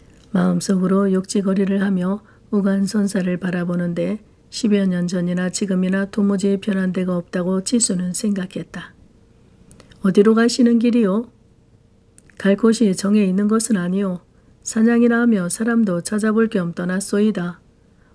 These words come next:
우선 지리산 쪽을 헤쳐볼 요량이오. 오개의 하나를 범하시려고?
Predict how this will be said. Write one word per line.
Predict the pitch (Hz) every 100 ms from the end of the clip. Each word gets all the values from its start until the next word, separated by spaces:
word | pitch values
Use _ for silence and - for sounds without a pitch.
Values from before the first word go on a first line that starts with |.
| -
우선 | 226 254 208
지리산 | 170 202 208 240 226
쪽을 | 240 214 185
헤쳐볼 | 226 247 233 226 175
요량이오. | 170 185 196 196 170 170 - _ _ _ _ _ _ _ - _ _ - -
오개의 | 185 180 214 202
하나를 | 185 214 226 226 180
범하시려고? | 170 180 175 202 202 190 190 240 302